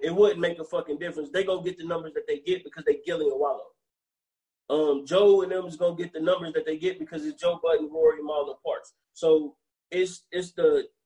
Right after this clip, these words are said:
they already bringing they fans into it. It's not like how with us, you know what I'm saying, all three of us, how we, how we still building the audience, how we trying to garner our own audience. It's not like that. For us,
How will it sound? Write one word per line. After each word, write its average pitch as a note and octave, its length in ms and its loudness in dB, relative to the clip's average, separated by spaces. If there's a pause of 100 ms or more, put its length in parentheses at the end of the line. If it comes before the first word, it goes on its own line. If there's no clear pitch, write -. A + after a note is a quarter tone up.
they F3 180 2
already G3 340 0
bringing F3+ 360 0
they F3+ 180 -4
fans F3 380 -10
into E3 300 -8
it. - 100 -8
It's E3+ 140 -4
not G3+ 200 2
like F3 200 -4
how E3 300 0 (460)
with D3+ 220 -2
us, E3+ 440 -4 (200)
you D#3 80 -8
know E3 80 -4
what D#3 60 -2
I'm E3 40 -14
saying, E3 160 -4
all E3 260 0
three E3 120 -6
of D3+ 120 -2
us, E3+ 180 -2
how D3+ 140 -2
we, F3 280 -10 (180)
how D3 120 -4
we F3+ 120 -8
still E3+ 320 -8 (100)
building E3+ 280 0
the D#3 120 2
audience, C#3+ 500 2 (260)
how D#3 100 2
we F3 160 -4
trying E3 240 -2
to C3+ 80 -4
garner D#3+ 400 -2 (180)
our D3 200 -2
own D#3+ 180 2
audience. - 600 -4 (320)
It's D3+ 140 -4
not F3 220 0
like F3 200 -2
that. - 200 -6
For D3+ 180 -8
us, A#3 220 4